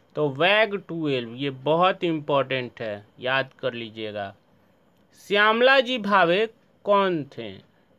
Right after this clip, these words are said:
तो ये शास्त्रीय गायिका थीं और यहाँ पे थी लगा दीजिए। हाँ,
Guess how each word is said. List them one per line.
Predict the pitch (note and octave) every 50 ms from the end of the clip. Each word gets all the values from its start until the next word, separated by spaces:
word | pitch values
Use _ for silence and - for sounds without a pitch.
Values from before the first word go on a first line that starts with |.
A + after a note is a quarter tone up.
| _ -
तो | D3 D#3 E3+
ये | F#3+ G3 G#3+ A3+ A3+
शास्त्रीय | A3 - - G#3 F3 F3 F3 E3+ - - G#3+ G3 G#3+ A3+ A#3+ B3+ C4 C4+ C4+ D4 - _ _ _ _ _ _ _ _ _ _ _ _ _ _ _ _ _ B2
गायिका | A#2 C3+ D3 D#3 D#3+ E3 E3 E3 G3 G#3+ G#3+ G#3
थीं | G#3 - G3 G3+ A3 B3+ D4+ - _ _ _ _ _ _ _ _ _ -
और | C#3+ C3+ C#3+ D3 D3 D3+ D3+ D3+ D3+ D3+ C#3+ D3 A2 - _ _ _ _ _ _ _ -
यहाँ | C#3 C3+ C#3+ C#3+ D3+ D3+
पे | D3 D#3+ D#3
थी | C#3+ - - - D#3 D#3+
लगा | D#3 D#3 D3+ D3 D3 C#3+
दीजिए। | C#3 C#3+ C#3 C3+ C#3 D3 D#3 F#3 G#3+ G#3 _ _ _ _ _ _ _ _ _ _ _ _ _ _ _ _ _ _ _ _ _ _ _ -
हाँ, | B2 A#2+ A2+ G2+ F#2 -